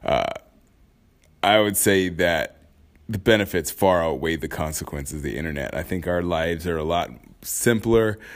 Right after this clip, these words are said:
a lot more efficient, and we are be, we are able to become,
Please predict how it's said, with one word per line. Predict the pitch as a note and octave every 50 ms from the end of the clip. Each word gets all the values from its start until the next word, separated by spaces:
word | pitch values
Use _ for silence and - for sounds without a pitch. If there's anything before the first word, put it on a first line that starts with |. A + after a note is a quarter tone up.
| - - -
a | - - F#2+ F#2 F#2
lot | F#2+ G2 F#2+ - -
more | G#2+ G2+ F#2 F#2
efficient, | F#2 - - G#2+ F#2+ - - G#2 F#2+ D#2+ - -
and | - D2+ E2 E2+ F2+ F2+ F2 F2
we | F#2+ F#2+ F#2 F2
are | D#2 D#2+ D#2+ D#2+
be, | D#2+ D#2 - G2 G2 F#2 F2 E2 - -
we | - G2+ G#2+ A2
are | G#2+ G2 -
able | - A2+ A2+ G#2 G#2 G#2 G2
to | F#2 G2+
become, | F2+ G#2+ G2+ G2 - A#2 A2 G2+ F#2+ F#2+ F#2+ F#2